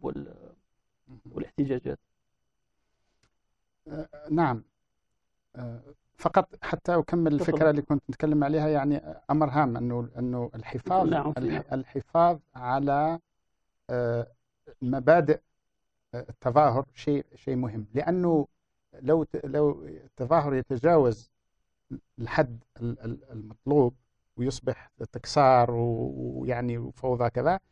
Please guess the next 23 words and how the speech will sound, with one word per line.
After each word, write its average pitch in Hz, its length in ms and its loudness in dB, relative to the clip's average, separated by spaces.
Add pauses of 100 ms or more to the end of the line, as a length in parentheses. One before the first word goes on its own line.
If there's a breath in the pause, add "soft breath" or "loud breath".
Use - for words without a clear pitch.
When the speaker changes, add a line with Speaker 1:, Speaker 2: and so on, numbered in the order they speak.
(320)
Speaker 2:
راح - 260 2
تكون 214 360 0
ذريعة 175 460 8
للنظام 170 420 2
يقول: 208 180 4
Speaker 1:
نعم. - 80 -4
Speaker 2:
"شوفوا، 143 320 4
هذو 196 260 6
خرجوا 175 340 0
يكسروا 147 500 0
هذو". 127 240 -4 (420)
و-، 156 80 8
آه، 185 600 2 (360)
يعني 165 340 4
أنا 175 400 4
أ-، - 300 -4 (120)
أ-، 160 40 0 (240)
أ-، 143 180 -6 (120)
أطالب 151 420 2
الإخوة 139 400 2
الذين 127 360 0
أي، 214 400 0
أي، 185 240 2